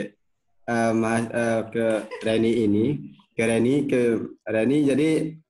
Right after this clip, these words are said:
nanti mereka akan membuat sejenis tat-, eh, mau tata cara, eh, ibadah itu, karena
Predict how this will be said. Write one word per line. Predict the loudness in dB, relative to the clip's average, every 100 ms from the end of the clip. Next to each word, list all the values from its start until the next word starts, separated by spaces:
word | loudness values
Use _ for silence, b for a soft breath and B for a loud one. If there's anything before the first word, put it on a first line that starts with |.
| _ _
nanti | -2 0 0 2
mereka | 2 0 0 0 0
akan | 0 2
membuat | 2 2 2 0 -2 -8 _ -8
sejenis | -6 -4 -2 0 -2 -6 _ -6
tat-, | -6 -6
eh, | -4 -2 0 0 0 -2 -8 -14 _ -6
mau | -4 -4 -6
tata | -4 -4
cara, | -2 -2 0 0 -2 -6 -16 _
eh, | -6 -2 0 -2 -2 -4 -8 -8
ibadah | -4 -2 -2 -2
itu, | -2 -2 -4
karena | -4 -4 -4 -8